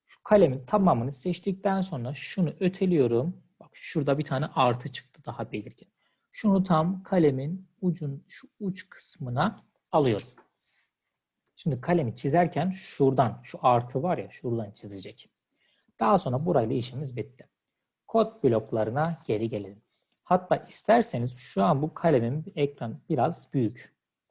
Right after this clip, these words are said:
Ben bunu küçülteyim. Çizerken kocaman olmasın. Bir tam ekran bakalım.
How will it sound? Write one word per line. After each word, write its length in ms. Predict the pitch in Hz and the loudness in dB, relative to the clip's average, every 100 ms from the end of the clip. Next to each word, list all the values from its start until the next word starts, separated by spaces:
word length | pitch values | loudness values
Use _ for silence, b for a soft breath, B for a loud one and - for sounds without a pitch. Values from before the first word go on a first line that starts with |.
| _ _ _ _ _ _ _ _ - | _ _ _ _ _ _ _ _ 0
Ben 300 | 196 185 185 | 4 4 4
bunu 340 | 185 131 160 - | 4 2 -2 -6
küçülteyim. 640 | - - 170 143 156 110 - _ _ _ _ _ _ - | -14 -6 -4 0 0 0 -6 _ _ _ _ _ _ -16
Çizerken 520 | - 131 185 - 110 _ _ | -4 -2 -2 -4 -14 _ _
kocaman 440 | - 120 113 110 | -6 -2 -2 -2
olmasın. 600 | 117 113 95 - 165 185 _ 160 | -4 -8 -10 -12 -12 -12 _ -14
Bir 80 | 143 - | -14 -8
tam 220 | - 175 | -2 0
ekran 360 | 156 170 165 | 0 -2 0
bakalım. 480 | 165 156 127 147 - | 0 0 -2 -4 -8